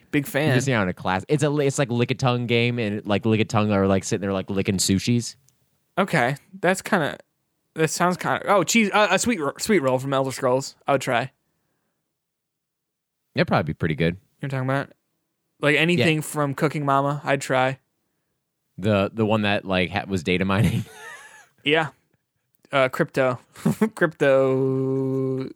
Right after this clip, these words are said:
Speaker 1: sandwiches. Uh, Nuka-Cola from Fallout. Yeah, that's not
Speaker 2: Oh,
Speaker 1: really
Speaker 2: that's
Speaker 1: a
Speaker 2: gotta be
Speaker 1: food,
Speaker 2: pretty
Speaker 1: but
Speaker 2: good.
Speaker 1: I'd like it. In the same way that, like,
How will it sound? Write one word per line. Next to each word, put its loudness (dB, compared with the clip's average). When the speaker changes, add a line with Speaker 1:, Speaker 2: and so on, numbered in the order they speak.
Speaker 1:
sandwiches. 0
Uh, 2
Nuka-Cola 0
from -12
Fallout. 0
Yeah, -2
that's -6
not 2
Speaker 2:
Oh, 4
Speaker 1:
really 4
Speaker 2:
that's -
Speaker 1:
a -6
Speaker 2:
gotta -4
be 2
Speaker 1:
food, 4
Speaker 2:
pretty 2
Speaker 1:
but 0
Speaker 2:
good. 6
Speaker 1:
I'd 0
like 0
it. -4
In -2
the -2
same 2
way 4
that, 2
like, 0